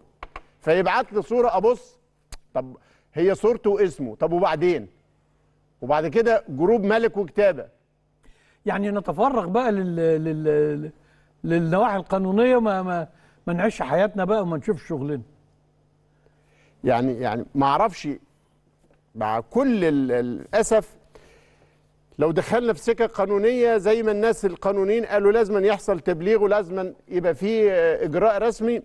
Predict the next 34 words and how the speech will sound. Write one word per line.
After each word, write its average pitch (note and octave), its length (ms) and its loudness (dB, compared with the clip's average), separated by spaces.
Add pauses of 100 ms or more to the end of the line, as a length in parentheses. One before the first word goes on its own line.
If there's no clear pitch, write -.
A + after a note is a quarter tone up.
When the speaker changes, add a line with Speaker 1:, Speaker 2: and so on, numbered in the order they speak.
(800)
Speaker 1:
مش F3 180 -2
عايزين G3 300 0
نضطر A3 380 0
لكده، G#3+ 260 0
بس G3 240 -4
لو G3 180 2
اضطرينا G#3+ 600 0 (460)
يعني D#3+ 420 -2
اتمنى G#3 380 2
الناس A3 260 0
تبقى F#3+ 220 0
مت-، F3+ 220 -6
يعني D#3 460 -2
متفهمه E3+ 680 0
ده، A#3 220 2 (500)
لان G#3+ 260 2
انت B3 160 2
ما A#3 80 2
تعرفش A#3 440 0
ده A3+ 180 2
وراه A3+ 200 2
مين. F3+ 380 -8 (920)
ما D3 140 -4
في C4 160 0
احيانا A3+ 400 2
منافسين G3+ 600 -2
اخرين G3+ 440 0
بيعملوا G#3 420 2
ده A#3 180 2 (760)
ويفضل G#3 440 2
يقول A3 180 -2
كلمتين G#3 480 -2
حلوين G#3+ 380 0
لغايه A#3 300 2